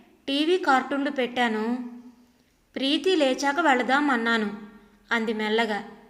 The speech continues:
వింతగా చూసింది అస్మిత. "కార్టూన్? అవి కార్టూన్లా? అదే ఛానల్, కాస్త చూడండి, హిందీ సీరియల్ వస్తుంది.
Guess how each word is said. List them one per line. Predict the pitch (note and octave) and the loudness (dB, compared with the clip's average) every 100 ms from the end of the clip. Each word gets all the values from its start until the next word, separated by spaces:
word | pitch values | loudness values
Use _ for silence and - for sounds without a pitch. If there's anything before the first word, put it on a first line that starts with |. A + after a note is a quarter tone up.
| _ _ _ _ _ _ - | _ _ _ _ _ _ -2
వింతగా | A#3+ B3 D4 D#4 | 0 2 2 2
చూసింది | D4 C4 C4 B3 A3 A3 | 0 -2 -2 -2 -2 -2
అస్మిత. | A3+ - C4+ C4 A3 - - - _ _ _ _ _ - _ _ - _ - | -4 -2 -4 -2 -2 -4 -18 -20 _ _ _ _ _ -20 _ _ -20 _ -6
"కార్టూన్? | A#3+ A#3+ C4 G4 G#4+ A#4+ - - - - _ | 0 0 2 2 2 0 -8 -18 -20 -20 _
అవి | E4 G#4 | 0 2
కార్టూన్లా? | A#4+ C4 D4+ C#4 C#4+ A3 G3+ G3 - - - - _ _ - | 2 2 2 0 -2 0 -2 -4 -10 -20 -20 -20 _ _ -4
అదే | A#3+ A#3+ C4 | -2 2 0
ఛానల్, | D4 E4 C4 B3 B3+ B3+ - - - _ - | 2 0 0 0 -2 -8 -18 -20 -20 _ -2
కాస్త | C#4+ C#4 C#4+ D4+ | -2 -2 -6 -6
చూడండి, | D#4 F4 E4 F#4+ - - - - - _ _ | -4 -2 0 0 -2 -10 -18 -20 -20 _ _
హిందీ | C4 B3+ C#4+ | -2 0 2
సీరియల్ | E4+ C#4 C4 D4 | 0 0 0 2
వస్తుంది. | B3 - C4 A#3 G#3 | 0 0 0 0 -2